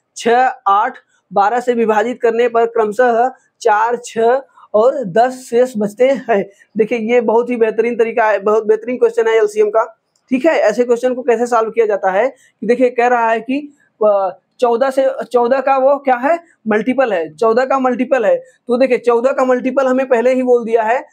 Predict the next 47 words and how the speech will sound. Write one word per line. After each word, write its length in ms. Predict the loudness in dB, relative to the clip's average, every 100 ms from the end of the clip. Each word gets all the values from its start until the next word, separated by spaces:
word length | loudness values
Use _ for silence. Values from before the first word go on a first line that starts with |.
| _ 0
तो 120 | 0
हम 180 | 0 -6
इसको, 300 | -6 -6 -2
इस 200 | 0 0
वाले 240 | 2 2
लैंग्वेज 400 | 2 0 0 -2
को 140 | 0 0
ही 80 |
पकड़ 300 | 0 -2 -2
के 120 | 0 -2
भी 160 | 2
आंसर 340 | 0 2 0 2
दे 160 | 0
सकते 280 | 0 -4 -4
हैं। 120 | -4
तो 320 | -4 _ 0
यहाँ 140 | 2 2
पे 100 | 0
हम 120 | 0
पहले 220 | 0 2
ही 120 | 0
चेक 200 | -2 0
कर 80 | 0
लेते 220 | 0 2
हैं 100 | 0
कौन 200 | 2 0
चौदह 240 | 0 2 2
का 140 | 2
मल्टीपल 400 | 0 -2 -2 -2
है। 160 | -2 -4 _ _ -2
देखिए 180 | 0 0
चौदह 260 | 0 0
का 120 | 0
मल्टीपल 360 | -2 -2 -2 -4
छियालीस 400 | 0 -2 -2 -4
कभी 220 | -2 0
नहीं 180 | 0 0
हो 100 | 0
सकता 280 | -2 0 0
है, 220 | 0 -4 _ _ -6
छत्तीस, 360 | -6 -2 -2
अ, 200 | 2 2
ये 160 | 2 -2
चालीस 360 | 0 0 0 0
भी 100 | 2
नहीं 180 | 2
होगा। 380 | 0 0 0 -2